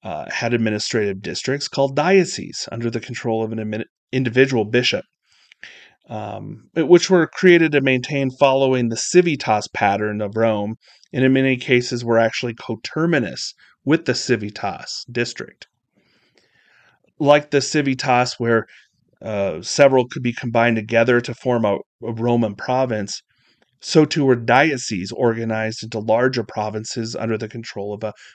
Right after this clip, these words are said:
metropolitan bishop. And this organization still exists today in the modern Roman Catholic Church.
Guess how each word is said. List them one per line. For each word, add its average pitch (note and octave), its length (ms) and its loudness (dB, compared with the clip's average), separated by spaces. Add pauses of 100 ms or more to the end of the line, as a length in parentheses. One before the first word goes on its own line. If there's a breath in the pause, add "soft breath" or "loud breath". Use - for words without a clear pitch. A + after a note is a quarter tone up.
metropolitan A#2+ 960 0
bishop. - 420 -8 (920 soft breath)
And C3 160 4
this G#3 220 6
organization A#2+ 920 -2
still B2+ 280 0
exists A#2+ 360 -2
today C3 400 0
in A2+ 100 0
the A2+ 60 -2
modern A2 300 0
Roman G2+ 240 -6
Catholic - 400 -8
Church. - 480 -2